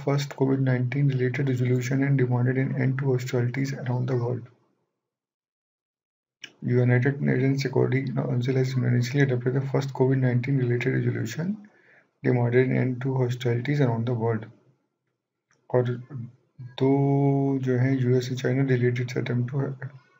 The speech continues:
adopt a resolution। Who are the beneficiaries of state agency apcos?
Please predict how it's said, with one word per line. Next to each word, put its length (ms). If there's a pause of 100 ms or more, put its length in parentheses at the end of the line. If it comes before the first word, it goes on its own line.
(320)
adopt 320
a 40
resolution। 600 (720)
Who 200
are 100
the 120
beneficiaries 800
of 160 (120)
state 320
agency 420 (140)
apcos? 480